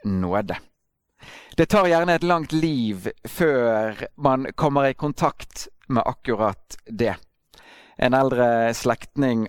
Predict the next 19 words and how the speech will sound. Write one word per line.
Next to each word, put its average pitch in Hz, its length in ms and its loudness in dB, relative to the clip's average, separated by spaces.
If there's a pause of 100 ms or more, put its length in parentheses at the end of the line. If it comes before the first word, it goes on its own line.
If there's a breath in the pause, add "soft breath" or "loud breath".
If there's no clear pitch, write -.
av 123 220 0
meg 110 160 -2
hadde 117 240 0
på 113 340 0 (260 soft breath)
sitt - 400 -2
vis 143 520 -2 (180 soft breath)
funnet 127 560 -4 (160)
ly 135 460 -2 (340 loud breath)
i 123 160 0
denne 113 540 0 (280)
salmen, 117 640 0
der 123 220 2
hun 113 480 -2
hadde 123 240 0
laget 123 520 0
sin 117 220 0
egen 117 600 0 (480 loud breath)
ydmyke 120 800 -2
versjon 104 720 -2